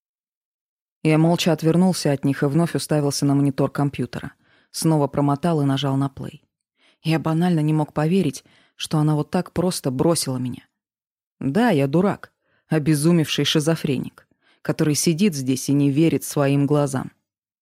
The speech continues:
Все в девушке на видео было до боли знакомо. Одежда, фигура, походка, волосы — все. Но было что-то совсем неуловимое, непривычное,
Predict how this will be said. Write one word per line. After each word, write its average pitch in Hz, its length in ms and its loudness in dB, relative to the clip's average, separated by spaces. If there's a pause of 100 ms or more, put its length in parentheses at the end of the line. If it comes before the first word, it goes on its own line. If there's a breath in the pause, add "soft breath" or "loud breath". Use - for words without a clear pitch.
(340)
Все - 400 0
в 131 140 -4
девушке 147 480 0
на 143 160 0
видео 143 340 0
было 143 220 0
до 143 160 0
боли 156 240 2
знакомо. 139 580 -4 (540)
Одежда, 135 600 -2
фигура, 147 480 -2
походка, 143 580 -4
волосы — 135 440 -2
все. - 360 -4 (1700)
Но 147 140 0
было 170 340 2
что-то - 640 -4 (440)
совсем 196 400 2
неуловимое, 190 640 2
непривычное, 160 760 -2